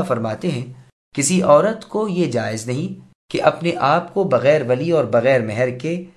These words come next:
کسی آدمی کے نکاح میں دے دے۔ ہاں، صرف رسول اللہ صلی اللہ علیہ وسلم کے لیے یہ تھا،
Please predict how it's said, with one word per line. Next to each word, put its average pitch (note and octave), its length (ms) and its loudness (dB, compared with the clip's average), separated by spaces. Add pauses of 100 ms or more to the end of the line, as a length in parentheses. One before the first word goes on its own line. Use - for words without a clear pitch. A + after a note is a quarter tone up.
(200)
کسی F#3+ 320 -4
آدمی C#3 360 -2
کے C#3+ 160 -6
نکاح A#2+ 300 -8
میں F#2+ 120 -8
دے A#2 160 -2
دے۔ C#3 200 -6 (480)
ہاں، E3 280 6
صرف D#3+ 320 -2
رسول C#3 320 -4
اللہ C#3 240 0
صلی C3 220 -4
اللہ A#2+ 180 0
علیہ A#2+ 200 2
وسلم A#2 460 -4
کے G#2+ 120 -10
لیے G#2 180 -6
یہ A#2 220 -2
تھا، B2 340 -4